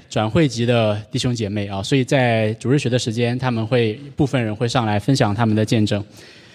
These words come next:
呃，按照我们的进度，今天我们到腓立比书二章的十二节开始哦。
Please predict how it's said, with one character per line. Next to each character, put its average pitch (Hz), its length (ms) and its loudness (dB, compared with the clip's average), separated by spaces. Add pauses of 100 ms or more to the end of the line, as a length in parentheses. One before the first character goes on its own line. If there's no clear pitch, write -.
(680)
呃， 131 380 2 (280)
按 233 160 2
照 247 100 4
我 185 60 4
们 156 80 2
的 170 80 4
进 180 180 2
度， 165 160 4
今 165 180 0
天 165 160 2
我 147 60 2
们 127 100 0
到 143 160 2
腓 156 140 0
立 151 80 4
比 120 140 -2
书 131 160 -4
二 147 180 0
章 131 240 0
的 113 160 -2
十 - 180 -6
二 117 200 2
节 104 180 -6
开 120 180 0
始 98 220 -4
哦。 101 240 -4